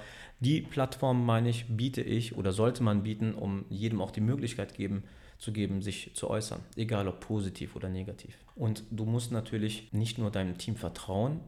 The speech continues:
aber auch Vertrauen, äh, auch, ja, schenken und, ähm, ein Ohr für, für, für gewisse Themen auch haben. Und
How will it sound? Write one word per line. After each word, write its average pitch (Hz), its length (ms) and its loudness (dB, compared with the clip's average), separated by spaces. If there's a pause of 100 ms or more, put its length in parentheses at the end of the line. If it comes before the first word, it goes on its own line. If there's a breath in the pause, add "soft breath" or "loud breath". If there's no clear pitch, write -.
aber - 240 -6
auch - 160 -4
Vertrauen, 107 680 -2
äh, 101 240 -4 (120)
auch, 98 220 -6 (440)
ja, 104 200 -8 (100)
schenken 151 640 -4
und, 90 400 -4
ähm, 90 300 -2 (360 loud breath)
ein 104 220 0
Ohr 127 200 4
für, 117 320 -4
für, 101 300 -4
für 98 260 -2
gewisse 113 380 0
Themen 104 280 0
auch 73 200 -4
haben. 131 280 -4
Und 90 340 -6